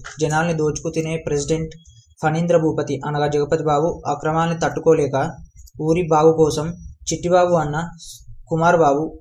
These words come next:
అనగా ఆది పినిశెట్టి అతనికి పోటీగా ప్రెసిడెంట్ ఎన్నికల్లో నిలబడతాడు. అన్నయ్యను గెలిపించడానికి చిట్టిబాబు కూడా చాలా కష్టపడతాడు. కానీ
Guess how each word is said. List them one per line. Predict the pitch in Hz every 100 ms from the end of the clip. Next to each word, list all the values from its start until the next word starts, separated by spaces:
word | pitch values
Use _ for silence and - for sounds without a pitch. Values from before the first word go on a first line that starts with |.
| 151
అనగా | 151 165
ఆది | 175 160
పినిశెట్టి | 160 156 160 131 151 - - - -
అతనికి | 165 175 165
పోటీగా | 165 165 175
ప్రెసిడెంట్ | 180 175 156 170 180 -
ఎన్నికల్లో | 160 156 160 165
నిలబడతాడు. | 156 143 131 127 127 123 - - - _ - - - - - _ - 147
అన్నయ్యను | 156 185 196
గెలిపించడానికి | 170 160 170 165 175 170 170 160
చిట్టిబాబు | 160 170 160
కూడా | 160 165
చాలా | 170 165 156
కష్టపడతాడు. | 156 151 160 156 - 127 123 - - - _
కానీ | 156 156 151 151